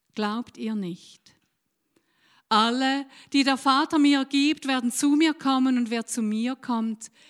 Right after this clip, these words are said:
den werde ich nicht hinausweisen. Oder in anderen Übersetzungen heißt es da auch, abweisen.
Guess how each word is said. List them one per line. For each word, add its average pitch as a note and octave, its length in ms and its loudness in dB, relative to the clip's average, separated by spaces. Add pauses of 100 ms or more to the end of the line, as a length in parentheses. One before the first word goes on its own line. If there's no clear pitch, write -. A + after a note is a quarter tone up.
(360)
den B3 400 2
werde G#3 320 -4
ich F#3+ 320 -10
nicht G#3+ 420 -2
hinausweisen. G3+ 1200 -4 (640)
Oder G3+ 200 -6
in F#3+ 80 -2
anderen G#3+ 480 0
Übersetzungen G#3 760 -6
heißt G3 440 -8
es - 80 -8
da F3+ 340 -4
auch, F#3 160 -6 (480)
abweisen. F3 960 -6